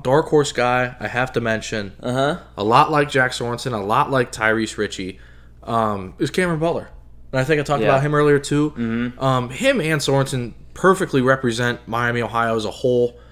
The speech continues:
Speaker 2: Yeah.
Speaker 1: Uh, you know, they only had three games last year. This could
Speaker 2: Yeah.
Speaker 1: be a really good team. Those are two really good players. You know, only, only three games, he had two and a half sacks. If he goes out and has a sack a game again, I mean, he will get Defensive Player of the Year in the conference.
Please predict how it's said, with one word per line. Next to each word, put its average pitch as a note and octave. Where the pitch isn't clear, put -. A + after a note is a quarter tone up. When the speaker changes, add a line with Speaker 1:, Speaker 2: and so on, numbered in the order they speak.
Speaker 2:
Yeah. G2
Speaker 1:
Uh, B2
you C3+
know, E3
they F3+
only G3
had G3
three G3+
games F#3+
last G#2
year. -
This D3+
could G3+
Speaker 2:
Yeah. E3+
Speaker 1:
be F3+
a D#3+
really C3+
good F3
team. C#3+
Those C3+
are D3
two C#3
really A#2+
good C3+
players. A2+
You A#2+
know, A#2+
only, B2+
only C#3+
three D3
games, D#3
he D3+
had A2+
two C3+
and C#3+
a C#3
half C3+
sacks. C3+
If A#2
he E3+
goes D#3+
out D3
and A#3
has B2+
a A2+
sack C#3
a A#2
game D#3
again, A#2
I C3
mean, A#2
he D3
will D3+
get C#3
Defensive C#3
Player C3+
of B2+
the B2+
Year C3
in C3
the C#3
conference. -